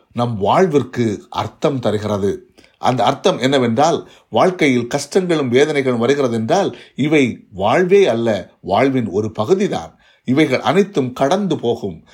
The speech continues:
இவை அனைத்தையும் நாம் தாண்டி வருவோம். இவை அனைத்தையும் நாம் மீண்டு, மீ-, இந்த மண்ணிலே மனிதர்களாக நாம் வாழ்வோம்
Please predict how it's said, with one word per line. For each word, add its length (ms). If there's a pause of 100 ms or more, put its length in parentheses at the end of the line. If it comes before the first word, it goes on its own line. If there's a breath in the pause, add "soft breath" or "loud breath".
(120)
இவை 200
அனைத்தையும் 500
நாம் 280
தாண்டி 420
வருவோம். 500 (200 loud breath)
இவை 200
அனைத்தையும் 640 (120)
நாம் 340
மீண்டு, 600 (300 loud breath)
மீ-, 420
இந்த 180
மண்ணிலே 540 (160 loud breath)
மனிதர்களாக 640
நாம் 260
வாழ்வோம் 580